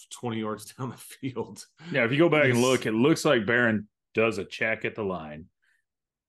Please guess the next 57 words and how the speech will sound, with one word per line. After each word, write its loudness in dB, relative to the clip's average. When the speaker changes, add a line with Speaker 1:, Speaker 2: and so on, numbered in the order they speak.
Speaker 2:
I -4
guess 0
Loic 4
doesn't -2
see -2
it, -2
but 0
he 0
Speaker 1:
Yeah, 2
Speaker 2:
still, 6
Speaker 1:
but 4
it's -2
just -2
Speaker 2:
uh, 0
but 0
he -2
still 0
throws -2
into -6
double -8
coverage -6
too. -6
Uh, -8
Speaker 1:
Yeah, 2
Speaker 2:
and, -6
Speaker 1:
and, 0
Speaker 2:
and 0
Speaker 1:
and, 4
Speaker 2:
that's 4
Speaker 1:
and 0
you, 4
Speaker 2:
where 2
Speaker 1:
and -2
you 0
Speaker 2:
it's -6
Speaker 1:
throw 2
Speaker 2:
it. -2
Speaker 1:
it -16
to -2
the -2
back -6
of -10
somebody's -6
head. -2
That, -4
that's -6
what 0
they 0
tell -2
you -2
that -2
in -8
basketball. -6
Don't -2
ever -2
make -4
a, -2